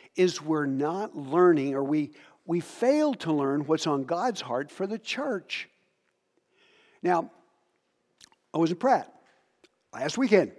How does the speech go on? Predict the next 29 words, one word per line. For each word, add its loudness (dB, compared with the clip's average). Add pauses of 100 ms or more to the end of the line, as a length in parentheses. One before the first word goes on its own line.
(340)
and 2
on 4
Saturday, 2 (380)
we 6
were 2
out 2
letting 2
people -2
know. 4
We 4
were 0
just -4
going -2
door -2
to 2
door, 0
just -8 (420)
hanging 0
s-, -2 (100)
um, -10
invitation -2
to -6
come -4
to -4
an 0
event 0
on -6 (800)
doorknobs. 4 (680)
And 2